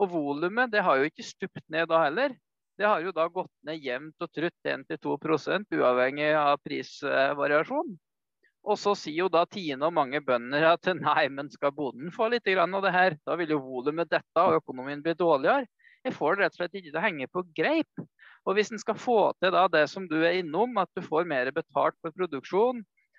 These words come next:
og at du, du lever av produksjon i de her nullsoneområdene og gode områdene, så er det som Asbjørn sier, det er jo nødt om å ta noe på pris,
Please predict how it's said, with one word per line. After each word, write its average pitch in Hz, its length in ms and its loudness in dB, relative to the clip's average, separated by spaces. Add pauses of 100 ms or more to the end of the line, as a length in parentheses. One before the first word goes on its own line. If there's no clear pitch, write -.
(140)
og 151 220 -2
at 165 100 2 (160)
du, 160 480 -2
du 156 80 -8
lever 147 400 0
av 160 80 -2
produksjon 156 560 -4
i 156 80 -2
de 160 100 -2
her 135 200 2 (100)
nullsoneområdene 143 1160 0
og 160 80 -6
gode 160 180 4
områdene, 170 540 2
så 185 120 2
er 143 80 2
det 147 80 -8
som 196 200 -16
Asbjørn 175 340 -6
sier, 190 220 0
det 165 40 0
er 165 60 2
jo 170 140 -4
nødt 123 260 0
om 185 140 0
å - 40 -18
ta 170 220 4
noe 156 180 -2
på 175 140 -4
pris, 254 300 -6